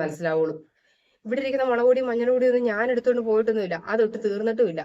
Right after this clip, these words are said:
അമ്മയ്ക്ക് വെറുതെ തോന്നുന്നതാണ്. ഇനി ഒരു കാര്യം ചെയ്യാം, ഞാൻ വീട്ടിലേക്ക് പോകുമ്പോ ഞാൻ എന്ത് കവറാണ് കൊണ്ടുപോകുന്നത് അത് മുഴുവൻ അമ്മ ചെക്ക് ചെയ്തിട്ട് എന്നെ വിട്ടാ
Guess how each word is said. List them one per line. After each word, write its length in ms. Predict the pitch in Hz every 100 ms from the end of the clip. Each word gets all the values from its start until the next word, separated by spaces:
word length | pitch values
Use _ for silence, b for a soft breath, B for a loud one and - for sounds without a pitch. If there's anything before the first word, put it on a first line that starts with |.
| -
അമ്മയ്ക്ക് 260 | 196 240 240 196
വെറുതെ 320 | 202 214 254 262
തോന്നുന്നതാണ്. 640 | 185 196 220 226 175 151 - B B B B 269 240
ഇനി 80 | 262
ഒരു 60 | 262
കാര്യം 240 | 233 220 240
ചെയ്യാം, 200 | 220 208 - _ -
ഞാൻ 100 | 226 233
വീട്ടിലേക്ക് 400 | 220 220 240 247
പോകുമ്പോ 240 | 220 214 214 180 _
ഞാൻ 120 | 214 226
എന്ത് 160 | 220 226 233
കവറാണ് 340 | 202 214 208 202
കൊണ്ടുപോകുന്നത് 360 | 196 202 208
അത് 80 | 190 220
മുഴുവൻ 260 | 208 220 220
അമ്മ 120 | 208 220
ചെക്ക് 180 | 196 190
ചെയ്തിട്ട് 240 | 233 208 208
എന്നെ 120 | 208 196
വിട്ടാ 160 | 190